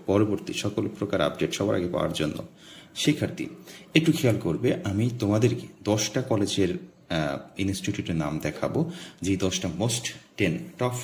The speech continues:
টেন এর ভিতরে পড়ে। শিক্ষার্থী, একটু খেয়াল করবে, প্রথমেই ঢাকা পলিটেকনিক ইনস্টিটিউট রেখেছি এক নম্বরে, যেটি অবস্থিত তেজগাঁও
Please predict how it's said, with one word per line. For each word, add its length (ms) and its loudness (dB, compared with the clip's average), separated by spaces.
টেন 200 2
এর 140 0
ভিতরে 340 -2
পড়ে। 200 2
শিক্ষার্থী, 520 0
একটু 200 -4
খেয়াল 260 2
করবে, 320 2
প্রথমেই 480 4
ঢাকা 540 4
পলিটেকনিক 500 0
ইনস্টিটিউট 380 -2
রেখেছি 460 0
এক 260 -2
নম্বরে, 360 2
যেটি 220 -2
অবস্থিত 440 0
তেজগাঁও 560 0